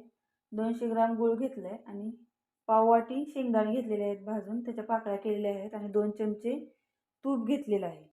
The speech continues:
आता आपण सुरुवात करूया. शेंगदाणे तर आपण इथं प्रथमच भाजून अगोदर घेतलेले आहेत, त्याच्या पाकळ्या करून घेतलेल्या आहेत आणि आता आपण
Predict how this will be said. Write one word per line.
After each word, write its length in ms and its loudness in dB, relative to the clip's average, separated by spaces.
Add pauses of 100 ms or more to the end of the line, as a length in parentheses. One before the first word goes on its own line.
(400)
आता 280 -6
आपण 320 -4
सुरुवात 320 8 (140)
करूया. 420 4
शेंगदाणे 520 -2
तर 60 0
आपण 220 -2
इथं 180 -8
प्रथमच 460 -8
भाजून 320 -4
अगोदर 300 -2
घेतलेले 380 -2
आहेत, 240 -4 (560)
त्याच्या 200 -2
पाकळ्या 360 0
करून 280 -2
घेतलेल्या 380 -2
आहेत 140 -4
आणि 100 -8
आता 160 -8
आपण 320 -4